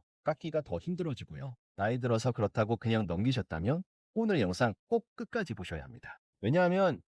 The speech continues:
이 모든 증상들이 사실은 손가락, 발가락 혈액순환 장애와 근육 경직의 신호일 수 있거든요. 오늘 이 영상을 끝까지 들으시면 병원 가지 않고도 집에서 할 수 있는 놀라운 손가락,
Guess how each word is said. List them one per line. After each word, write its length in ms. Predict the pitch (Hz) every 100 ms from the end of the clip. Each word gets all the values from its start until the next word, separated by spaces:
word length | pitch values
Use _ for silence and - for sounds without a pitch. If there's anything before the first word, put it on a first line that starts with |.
| _
이 100 | 135
모든 280 | 135 165 175
증상들이 640 | 156 147 160 135 202 220 - _ -
사실은 340 | 101 113 101
손가락, 440 | 90 185 180 175 -
발가락 480 | 104 107 156 131 -
혈액순환 600 | 208 196 - 190 170 143
장애와 640 | 98 110 104 90 113 151 -
근육 300 | - 135 175
경직의 400 | 180 135 98 92
신호일 280 | - 196 147
수 120 | -
있거든요. 500 | 135 78 73 82 135 - _ -
오늘 320 | 151 226 185
이 160 | 123
영상을 480 | 143 127 147 156 175 -
끝까지 420 | 208 - 190 165
들으시면 580 | 123 117 - 101 104 73 -
병원 320 | - 117 143
가지 240 | 131 123 117
않고도 580 | 123 - 95 117 151 165 _
집에서 360 | - 131 160 170
할 100 | 151
수 140 | -
있는 300 | 135 143 147
놀라운 420 | 95 101 123 135 131
손가락, 400 | 135 120 127